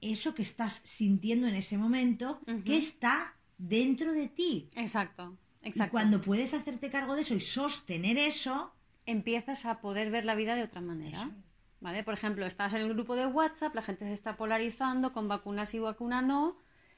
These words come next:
Speaker 2: y de repente me, me, me doy cuenta de que tanto unos como otros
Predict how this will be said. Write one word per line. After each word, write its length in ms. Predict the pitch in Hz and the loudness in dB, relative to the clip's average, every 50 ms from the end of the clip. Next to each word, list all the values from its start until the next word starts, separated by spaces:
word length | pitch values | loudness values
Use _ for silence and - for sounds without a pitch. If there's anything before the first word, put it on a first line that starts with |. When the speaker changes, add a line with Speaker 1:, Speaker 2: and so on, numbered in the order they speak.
| _ _ _ _ - | _ _ _ _ 0
Speaker 2:
y 80 | 247 | 2
de 80 | 247 240 | 4 4
repente 500 | 240 233 240 254 262 269 254 262 311 330 | 4 4 4 4 6 6 6 6 6 6
me, 140 | 294 247 226 | 6 4 2
me, 300 | 196 - 233 220 233 - | 2 0 0 0 0 0
me 120 | - 220 | 0 2
doy 180 | 208 220 226 220 | 2 4 2 2
cuenta 380 | - 254 254 262 262 269 302 311 | 2 2 4 4 6 6 6 4
de 140 | 269 254 254 | 4 2 2
que 300 | - 220 208 - - - _ _ _ _ _ _ _ _ _ - - - - | 0 -2 -2 -4 -6 -12 _ _ _ _ _ _ _ _ _ -20 -16 -6 -2
tanto 380 | 240 233 247 233 208 233 226 | 0 0 0 0 0 0 2
unos 340 | 233 254 277 277 247 233 220 | 4 6 6 6 6 4 0
como 360 | - - 214 208 214 214 240 254 | -2 -4 -2 0 0 2 2 0
otros 500 | 254 - 233 208 185 180 - - - | 0 -2 -6 -6 -6 -4 -6 -8 -10